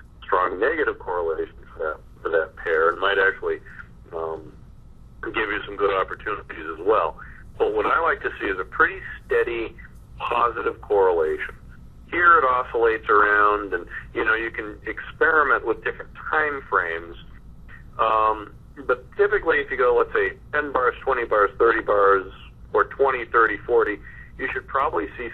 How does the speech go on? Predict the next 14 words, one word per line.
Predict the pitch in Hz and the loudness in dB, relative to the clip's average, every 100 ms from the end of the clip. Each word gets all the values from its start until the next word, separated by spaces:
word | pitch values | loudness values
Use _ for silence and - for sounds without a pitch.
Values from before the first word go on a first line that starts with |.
| - | -2
similar | 131 123 117 104 | 0 4 4 4
correlations. | - 101 92 80 76 76 - - - - - - - - - | 4 4 6 4 0 -4 -8 -14 -18 -20 -18 -16 -16 -10 -2
Um, | 104 98 98 98 95 95 90 - - - - - | 2 4 4 2 0 -8 -14 -18 -20 -18 -20 -6
and | 127 120 | -4 -2
it | 113 - | -4 -4
should | - - | -4 -4
be | 85 | -8
pretty | - 123 113 110 - | 0 2 2 -4 -4
stable. | - 87 87 65 | -2 -2 -2 -8
I | 78 | 0
like | 120 156 - | 0 0 -2
nice, | 104 107 - - | -2 -2 -6 0
stable | 95 92 87 | 0 2 -2
correlations. | - 92 90 80 82 - | -4 -2 -2 -4 -6 -10